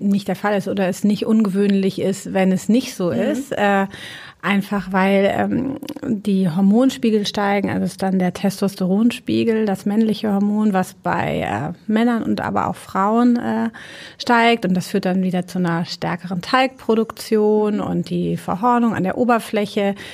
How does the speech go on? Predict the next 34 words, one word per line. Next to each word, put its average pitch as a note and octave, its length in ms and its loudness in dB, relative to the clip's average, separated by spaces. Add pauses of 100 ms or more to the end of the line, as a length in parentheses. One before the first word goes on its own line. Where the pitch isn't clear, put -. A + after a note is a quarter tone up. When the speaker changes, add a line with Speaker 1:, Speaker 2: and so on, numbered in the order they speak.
(220)
Speaker 1:
hängt A#3 260 2
so A3+ 60 2
ein G#3+ 80 2
bisschen G3+ 280 0
hinterher. G3+ 640 2
Und F#3 100 0
das, F#3+ 140 -4
was G3+ 120 -6
dann G3 180 -4
passiert, C4 420 0
ist - 320 -8
ein F3 340 -4
Talgstau A#3+ 880 0
am F#3 320 -2 (380)
Haarfollikel A3+ 880 2
und, G3 480 0
ähm, F#3 320 -2
der F3+ 140 -2
Talg G3+ 260 -6
kann - 160 -6
nicht F#3+ 180 -4
richtig - 300 -6
abfließen, B3 560 0
weil F3+ 120 0
die F3+ 120 -2
Hornschuppe B3+ 760 0
wie A3 60 2
so G3+ 60 0
ein G3 80 0
kleiner G3 300 -2
Deckel A#3 340 0
oben B3 280 4
drauf G#3+ 360 2
ist. G#3 260 -4